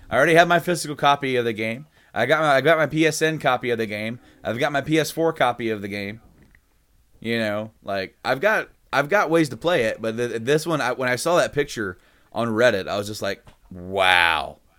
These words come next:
And then they're like, "Yeah, the new, uh, if anybody who's, who, who, who's interested, the new Seventh Heaven mod thing will release on the original release date for the F F seven remake."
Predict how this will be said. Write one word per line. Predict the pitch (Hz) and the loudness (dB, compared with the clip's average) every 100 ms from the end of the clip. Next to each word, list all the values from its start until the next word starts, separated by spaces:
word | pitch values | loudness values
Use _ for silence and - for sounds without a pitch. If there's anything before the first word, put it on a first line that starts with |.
| _ - | _ -8
And | 107 | -4
then | 120 120 | -2 0
they're | 113 | 0
like, | 104 | -2
"Yeah, | 113 143 104 | 0 0 0
the | 98 98 110 | -2 -6 -4
new, | 131 131 113 | -2 0 0
uh, | 101 92 - _ _ _ - | 0 -2 -8 _ _ _ -16
if | 104 131 | -10 -4
anybody | 135 135 123 | -2 -2 -2
who's, | 113 | -4
who, | 117 120 123 127 127 - | -4 -4 -4 -6 -6 -8
who, | 110 | -6
who's | 120 113 | -4 -4
interested, | 135 120 - 107 95 92 _ _ _ | -4 -6 -6 -4 -4 -8 _ _ _
the | 101 | -4
new | 120 135 | -2 0
Seventh | 143 131 117 | 0 0 0
Heaven | 104 127 127 | -2 -2 0
mod | 104 104 101 95 - _ - | -2 -4 -4 -6 -12 _ -6
thing | 117 117 | -4 -2
will | 110 | -2
release | 107 104 117 - - | -4 -4 -6 -8 -8
on | 107 101 101 | -6 -6 -6
the | 110 104 | -6 -4
original | 120 135 131 120 | -2 -2 -4 -4
release | 110 113 135 | -2 -4 -6
date | - 110 - | -6 -8 -6
for | 107 | -6
the | 110 | -4
F | 107 | -4
F | 104 | -6
seven | - 110 98 | -4 -6 -6
remake." | 107 143 104 82 78 | -8 -6 -8 -10 -18